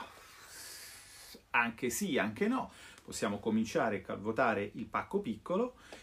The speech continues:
e dichiarando gli altri accantonati." È una cosa che si fa miliardi di volte, è prevista anche dal regolamento. Se voi vi andate a cercare il regolamento del Senato, accantonati, accantonamento, vedete che si può fare,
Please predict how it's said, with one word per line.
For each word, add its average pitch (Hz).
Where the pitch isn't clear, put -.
e -
dichiarando 135
gli 190
altri 104
accantonati." 117
È -
una 180
cosa -
che 170
si 247
fa -
miliardi 226
di 226
volte, -
è 202
prevista 190
anche 120
dal 104
regolamento. 98
Se -
voi 185
vi 120
andate 110
a 98
cercare 110
il 101
regolamento 107
del 107
Senato, 113
accantonati, 107
accantonamento, 110
vedete 110
che 98
si -
può -
fare, 127